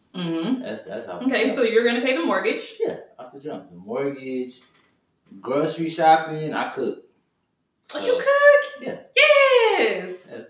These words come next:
Speaker 2: fuck.
Speaker 1: Good job. I love a man that cook, 'cause
Speaker 2: Grown.
Speaker 1: I hate cooking. Oh, wait, I just felt shaded.
Speaker 2: No, no, I'm saying,
Speaker 1: You
Speaker 2: like,
Speaker 1: said
Speaker 2: as
Speaker 1: I'm
Speaker 2: a,
Speaker 1: grown,
Speaker 2: as a
Speaker 1: so
Speaker 2: man,
Speaker 1: am I a
Speaker 2: as a
Speaker 1: child?
Speaker 2: man. No, as a man, like,
Speaker 1: I'm a
Speaker 2: I'm,
Speaker 1: child.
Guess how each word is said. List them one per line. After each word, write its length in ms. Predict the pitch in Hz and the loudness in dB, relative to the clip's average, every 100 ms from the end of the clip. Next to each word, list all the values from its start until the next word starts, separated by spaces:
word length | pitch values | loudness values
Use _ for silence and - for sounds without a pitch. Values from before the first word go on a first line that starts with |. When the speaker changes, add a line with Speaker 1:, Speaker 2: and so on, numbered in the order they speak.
| _ _ - | _ _ -18
Speaker 2:
fuck. 160 | 156 | -8
Speaker 1:
Good 160 | 508 571 | 0 4
job. 760 | 554 494 427 233 190 175 - - | 6 6 6 4 2 -2 -8 -6
I 40 | 453 | 4
love 180 | 494 494 | 6 6
a 40 | 440 | 4
man 140 | 415 | 2
that 140 | 403 381 | 0 0
cook, 540 | 403 247 180 170 - | 2 2 2 -2 -6
'cause 140 | - 151 | -8 -4
Speaker 2:
Grown. 120 | 202 | -2
Speaker 1:
I 140 | 254 | -2
hate 120 | 196 | -2
cooking. 320 | - 165 170 170 _ _ _ _ _ - | -4 -6 -8 -12 _ _ _ _ _ 4
Oh, 920 | - 440 392 349 302 202 - - - | 6 8 8 8 6 6 2 -2 -4
wait, 320 | 247 262 214 | 2 4 4
I 100 | - | 2
just 140 | 330 330 | 0 -2
felt 240 | 294 262 | -2 -2
shaded. 840 | - 196 175 208 175 170 170 170 294 | -10 -12 -10 -10 -12 -10 -10 -10 -6
Speaker 2:
No, 60 | 302 262 247 | -2 -2 -2
no, 260 | 262 262 | -2 -2
I'm 60 | 254 | 0
saying, 140 | 233 | 2
Speaker 1:
You 60 | 202 | 2
Speaker 2:
like, 60 | 165 | 0
Speaker 1:
said 40 | 208 | 2
Speaker 2:
as 0 | |
Speaker 1:
I'm 100 | 202 | 2
Speaker 2:
a, 40 | 175 | 0
Speaker 1:
grown, 260 | 190 233 | 0 2
Speaker 2:
as 140 | 190 - | 2 2
a 40 | |
Speaker 1:
so 80 | 214 | 2
Speaker 2:
man, 120 | 190 | 2
Speaker 1:
am 60 | 196 | 2
I 100 | 208 | 2
a 60 | |
Speaker 2:
as 100 | - | 2
a 20 | - | 4
Speaker 1:
child? 500 | 240 220 233 - - | 4 4 4 2 0
Speaker 2:
man. 60 | 170 | -2
No, 100 | 160 | 0
as 220 | 160 139 | 2 0
a 40 | 139 | -2
man, 400 | 202 165 127 120 | 0 0 0 -6
like, 220 | 113 107 | -10 -8
Speaker 1:
I'm 60 | 156 | -6
a 20 | |
Speaker 2:
I'm, 40 | |
Speaker 1:
child. 140 | 170 | -6